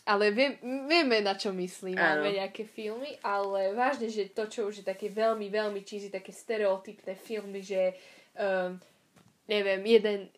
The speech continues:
Speaker 1: chalan je do inej baby a potom je tá baba je do ňoho, ale on o tom, alebo vie o tom, lenže on je s tou populárnou babou
Speaker 2: Uhu.
Speaker 1: a potom sa, potom zistí, že tá populárna ho odjebala a, jo, sorry. <laughs> Ehm, že tá populárna ho odhodila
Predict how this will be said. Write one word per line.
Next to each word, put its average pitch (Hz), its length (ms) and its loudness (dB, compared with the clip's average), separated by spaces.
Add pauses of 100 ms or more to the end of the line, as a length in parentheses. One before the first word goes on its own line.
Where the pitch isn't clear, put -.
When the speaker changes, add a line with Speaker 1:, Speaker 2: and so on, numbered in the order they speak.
(160)
Speaker 1:
chalan 208 400 2
je 208 160 2
do 190 160 -2
inej 208 320 -2
baby 196 480 -2
a 185 80 -6
potom 190 240 -6
je 185 80 -2
tá 185 160 -6
baba 185 240 -4
je 180 160 -2
do 180 240 -4
ňoho, 190 720 -4
ale 185 240 -2
on 185 160 -4
o 185 80 -6
tom, 175 320 -8 (160)
alebo 175 240 -10
vie 175 240 -4
o 175 160 -2
tom, 175 240 -10
lenže 175 400 -12
on 170 160 -8
je 175 80 -6
s 180 160 -14
tou 175 160 -6
populárnou 180 720 -2
babou 175 480 0
Speaker 2:
Uhu. 185 400 4
Speaker 1:
a 185 80 4
potom 202 320 2
sa, 185 340 2
potom 190 300 -2
zistí, 202 320 -6
že 190 80 -8
tá 185 80 -4
populárna 185 480 -6
ho 185 160 -6
odjebala 185 720 -2
a, 170 100 -2 (800)
jo, 208 160 2
sorry. 196 320 0
<laughs> - 80 2 (1000)
Ehm, 226 440 4
že 240 180 0
tá 226 100 4
populárna 208 580 2
ho 202 80 0
odhodila 202 880 -2